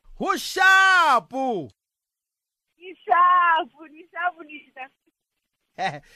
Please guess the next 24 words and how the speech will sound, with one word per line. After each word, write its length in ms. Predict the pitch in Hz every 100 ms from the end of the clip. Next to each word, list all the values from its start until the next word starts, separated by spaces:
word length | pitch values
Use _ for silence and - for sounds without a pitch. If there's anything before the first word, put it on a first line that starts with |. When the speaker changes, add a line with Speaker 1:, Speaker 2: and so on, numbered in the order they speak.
| _
Speaker 1:
he, 120 | 262 294
la 120 | 277 269
re 80 |
shapo. 320 | - 311 294 _ _ _
Ke 160 | - 320
utlwa 320 | 381 - 339
ho 100 | 349
thwe 140 | 269 311
o 20 |
tla 200 | 254 262
ya 60 | 247
bo 160 | 269 285
Bloemfontein 840 | 277 285 254 277 240 262 277 254
haufinyana. 640 | 254 226 247 254 262 247
O 80 | 254
lo 80 | 320
etsang 400 | 302 240 262 262
moo? 320 | 254 208 117 _ _ _ _ _ _ _ _ _ _ _ _ _ _ _ _ _ _ _ _ _ 240
Speaker 2:
Yo, 160 | 214 - _ _ _ -
em, 640 | 320 349 349 349 349 320
ha 400 | 247 _ _ 302
ke 160 | 302 453 415
utlwa, 280 | 381 392 370 339 302 285 277
Eh, 240 | 294 294